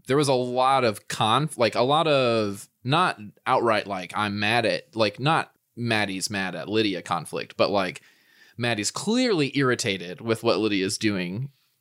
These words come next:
How do we manage that as a table? That was, that was hard. But the big thing, and I don't know that I have, like, a pinpoint for it. The, the thing that was hard for me, the, the specific stuff you're referencing, is just, like, there was a lot of times at the table where you guys were,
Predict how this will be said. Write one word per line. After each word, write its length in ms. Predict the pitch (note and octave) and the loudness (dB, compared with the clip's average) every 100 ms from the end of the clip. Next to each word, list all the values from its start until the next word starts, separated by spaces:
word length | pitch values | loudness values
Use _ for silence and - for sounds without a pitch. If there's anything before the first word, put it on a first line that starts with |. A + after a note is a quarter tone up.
| _ _ | _ _
How 160 | - C3 | -2 2
do 340 | B2 A#2+ G#2 - | 2 2 -2 -6
we 480 | G#2 A#2+ B2 B2+ A#2+ | -14 -4 0 2 2
manage 420 | A#2 A2+ A2 G#2+ | 0 -2 -2 0
that 160 | G#2+ | 2
as 160 | G2+ G2 | 2 0
a 60 | F#2+ | -2
table? 580 | - A2+ C3 D#3 E3+ - | 0 2 2 0 -2 -2
That 140 | A2 G2+ | 0 2
was, 240 | G#2 - - _ _ _ E2 F#2+ | 2 -2 -4 _ _ _ _ -2
that 180 | A2 | 0
was 120 | F#2+ - | 0 0
hard. 260 | F2 D#2+ - | -2 -2 -4
But 100 | B2+ | -2
the 80 | C#3+ | 0
big 220 | D#3 C#4 | 0 -2
thing, 280 | G#3+ E3+ D3 - - - - | 0 0 0 -6 -20 -20 -6
and 120 | D3+ | 0
I 60 | G#3+ | 2
don't 140 | C4+ | 2
know 100 | F#3+ | 2
that 120 | D#3+ | 2
I 100 | C3+ | 2
have, 260 | C#3+ D#3 C3 | 2 0 0
like, 160 | A2 G2+ | -2 -2
a 60 | |
pinpoint 440 | - C3 A#2+ G2 - | -2 -4 -2 -4 -4
for 220 | F2+ E2 | -4 -4
it. 100 | - | -4
The, 100 | G#2+ | -4
the 140 | A#2 | -2
thing 200 | B2 F3 | 0 0
that 100 | C#3+ | 0
was 180 | G#2+ G#2 | 0 2
hard 180 | A2+ G2+ | 2 0
for 60 | A2+ | -4
me, 100 | G2 | -6
the, 100 | F#2 | -8
the 240 | G#1+ - - | -10 -14 -10
specific 420 | - A#2 A2 F#2+ | -6 -2 -2 0
stuff 160 | A2 - | 0 2
you're 120 | G2 | 4
referencing, 500 | G2 F#2+ F#2+ F#2+ G2 | 4 2 -2 -2 0
is 120 | F#2+ | 0
just, 200 | A#2 A2 | 0 0
like, 320 | G2+ F#2+ - - _ - - - | -2 -4 -8 -20 _ -20 -20 -4
there 80 | F3 | -2
was 100 | B3+ | 0
a 20 | |
lot 140 | C4+ | 0
of 60 | B3 | 0
times 280 | A3+ A3+ G#3+ | 0 0 -2
at 60 | |
the 80 | G#3 | -2
table 320 | F#3+ G#3 G3+ | 0 0 2
where 140 | E3 D#3 | 2 4
you 180 | D3+ D#3+ | 2 2
guys 240 | D#3+ D3 | 2 2
were, 540 | C3+ B2+ A#2 A#2 G2+ | 2 2 4 4 2